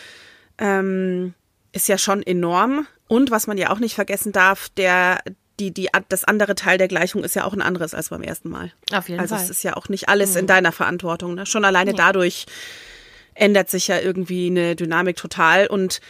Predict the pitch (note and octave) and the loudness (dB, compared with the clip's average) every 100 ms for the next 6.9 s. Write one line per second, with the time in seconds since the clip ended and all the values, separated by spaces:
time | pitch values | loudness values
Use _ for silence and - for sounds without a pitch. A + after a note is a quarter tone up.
0 | - - _ _ _ _ _ - G#3 G3+ | -20 -20 _ _ _ _ _ -6 -2 -2
1 | F#3+ G3 - F#3+ G3 F3 F#3 G#3 G#3 G3 | 2 2 2 -2 -2 2 2 4 2 0
2 | G3+ - G3+ F#3 F#3 F3 E3+ - F3 G3 | -4 -2 -2 0 0 0 -2 -2 -2 -2
3 | - - F#3+ F#3+ D#3+ F3+ F#3+ - _ _ | -2 0 2 4 2 2 0 -8 _ _
4 | _ _ _ _ _ _ - - E3 F3+ | _ _ _ _ _ _ -12 -4 -2 -2
5 | E3 F3+ E3 D#3 F#3 F3+ - F3 - F#3+ | -2 0 0 4 4 2 0 0 0 -4
6 | - - - A3+ E3+ F3+ C#4 - | -4 -6 -4 -2 0 2 0 -2